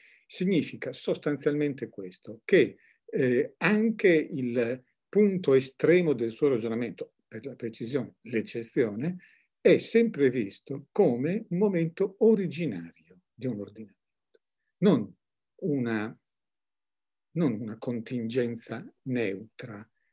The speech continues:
non una contingenza dequalificata,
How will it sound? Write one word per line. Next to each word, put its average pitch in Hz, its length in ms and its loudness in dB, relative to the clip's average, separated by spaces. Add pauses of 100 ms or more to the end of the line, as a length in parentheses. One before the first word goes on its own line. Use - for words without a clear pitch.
(120)
non 143 460 0
una 127 220 -2
contingenza 120 1080 -6 (200)
dequalificata, 120 1600 0